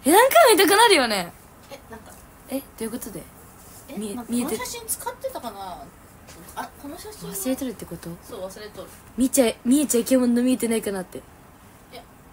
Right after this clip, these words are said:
Speaker 2: それはない。
Speaker 1: だって言ったじゃん。「これって違うよね」言うてんの。言っとったやつあったやん。
Speaker 2: あったね。
Speaker 1: 問題写真が。
Speaker 2: どれだったっけ？問題じゃないよ、全然。
Speaker 1: そう。
Speaker 2: これ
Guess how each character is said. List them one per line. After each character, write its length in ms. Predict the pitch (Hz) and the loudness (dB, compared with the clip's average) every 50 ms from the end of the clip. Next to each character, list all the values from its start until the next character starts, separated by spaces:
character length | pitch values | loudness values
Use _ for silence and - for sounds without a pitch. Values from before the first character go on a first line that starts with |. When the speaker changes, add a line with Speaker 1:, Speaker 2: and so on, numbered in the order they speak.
| - - - - - - - | -20 -20 -20 -20 -20 -20 -20
Speaker 2:
そ 180 | - - - 294 | -20 -18 -18 -16
れ 80 | 294 320 | -16 -14
は 100 | 302 294 | -14 -14
な 160 | 277 - - | -14 -14 -14
い。 40 | - - - - - - - - - | -16 -18 -20 -20 -20 -20 -18 -2 2
Speaker 1:
だ 140 | 320 359 415 | 4 4 4
っ 40 | 453 - - | 4 2 2
て 120 | 320 294 | 4 6
言 220 | 285 285 214 - | 6 6 6 4
っ 40 | - - | 2 2
た 200 | - - 906 762 | 4 4 4 6
じ 80 | - 453 | 6 6
ゃ 160 | 349 302 262 | 6 4 4
ん。 80 | 233 214 185 - - - - - - - - - - - - - - - - - - | 2 -2 -10 -16 -20 -20 -20 -20 -20 -20 -20 -20 -20 -20 -20 -20 -20 -20 -20 -20 -12
「こ 140 | - - - | -4 0 2
れ 140 | 381 403 415 | 4 4 4
っ 40 | - | 4
て 120 | - - 330 | 4 2 2
違 340 | - - - 302 330 381 | 4 4 2 4 4 6
う 60 | 392 359 339 | 6 6 6
よ 40 | 302 | 6
ね」 120 | 277 277 254 | 4 2 0
言 120 | 240 220 | -4 -6
う 20 | 196 | -10
て 120 | - 202 | -10 -8
ん 60 | 190 | -8
の。 60 | 185 - - - - - - - - - - - | -10 -12 -16 -20 -20 -20 -20 -20 -20 -18 -6 -2
言 120 | 302 381 | 0 0
っ 20 | 440 440 - - | 2 0 2 4
と 100 | - 605 | 6 6
っ 100 | 605 605 | 6 6
た 80 | - 381 | 4 2
や 100 | 370 277 | 4 4
つ 60 | 392 | 6
あ 20 | 453 554 587 | 6 6 6
っ 40 | - | 6
た 80 | - 359 | 6 6
や 160 | 311 254 208 | 6 6 4
ん。 20 | 185 | 2
Speaker 2:
あ 20 | |
っ 40 | - - - - - | -2 -10 -18 -20 -18
た 80 | - | -18
ね。 60 | - - - - - - - - - - | -18 -18 -18 -20 -20 -20 -20 -20 -8 -2
Speaker 1:
問 260 | 247 277 311 302 311 | 2 2 4 4 4
題 160 | 277 294 294 | 6 6 6
写 140 | 285 294 302 | 4 4 0
真 260 | 269 - 254 233 220 | -2 -2 -4 -6 -8
が。 140 | 196 175 175 - - | -8 -10 -12 -14 -16
Speaker 2:
ど 80 | - 180 | -16 -14
れ 60 | 185 | -14
だ 80 | 185 180 | -14 -14
っ 40 | |
た 120 | - - - | -14 -18 -20
っ 20 | - - - - - - - | -20 -20 -20 -20 -18 -16 -14
け？ 40 | 175 | -12
問 160 | 202 247 320 | -12 -10 -8
題 200 | 370 403 403 392 | -6 -6 -6 -6
じ 80 | 339 392 | -6 -6
ゃ 20 | |
な 140 | 370 330 294 | -6 -6 -6
い 60 | 214 | -6
よ、 60 | 165 139 - | -6 -10 -12
全 120 | - 135 143 | -16 -18 -18
然。 80 | 135 - - - - - - - - - - - - - - - - - - - - - - | -20 -20 -20 -20 -20 -20 -20 -20 -20 -20 -20 -20 -20 -20 -20 -20 -20 -20 -20 -20 -20 -20 -18
Speaker 1:
そ 220 | - - - 226 | -16 -14 -12 -12
う。 40 | 208 | -12
Speaker 2:
こ 60 | 190 185 - - - - - - - - - - - - - - - - - - - - - - - - - - - - - - - - - - - - - - - - - - | -14 -14 -18 -20 -20 -20 -20 -20 -20 -20 -20 -20 -20 -20 -20 -20 -20 -20 -20 -20 -20 -20 -20 -20 -20 -20 -20 -20 -20 -20 -20 -20 -20 -20 -20 -20 -20 -20 -20 -20 -20 -20 -20 -20
れ 60 | 226 | -20